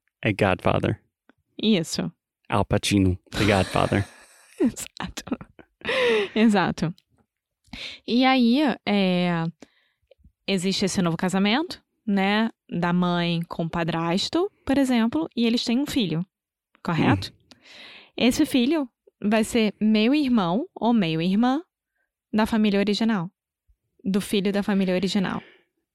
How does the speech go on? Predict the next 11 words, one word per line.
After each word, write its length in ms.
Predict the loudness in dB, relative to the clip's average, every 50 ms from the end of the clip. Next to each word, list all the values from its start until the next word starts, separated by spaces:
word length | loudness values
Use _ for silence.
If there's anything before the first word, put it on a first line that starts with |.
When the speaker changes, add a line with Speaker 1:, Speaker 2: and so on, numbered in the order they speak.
| _ _ _ _ 0
Speaker 1:
É. 160 | 2 4 4 4 2 2 -2 -6 -10 -16 -20 -20 -20 -20 -20 -20 -20 _ _ _ _ _ _ _ _ _ _ _ _ _ -4
Speaker 2:
Half 200 | -2 -2 -2 -2 -4
brother 560 | -2 -2 0 0 0 0 0 0 0 0 -2 -6 _ _ _ _
or 180 | -2 0 0 0
half 240 | 0 0 -2 -2 -4
sister, 520 | -4 -4 -4 -4 -4 -4 -4 -4 -4 -6 -6
is 100 | -6 0
the 80 | 2 4
same. 240 | 6 6 4 4 4
Speaker 1:
Uhum. 200 | 4 4 2 0 -2 -8 -20 -20 -20 -20 -20 -20 -20 _ -20 -20 _ -4 0
É, 260 | 2 4 4 4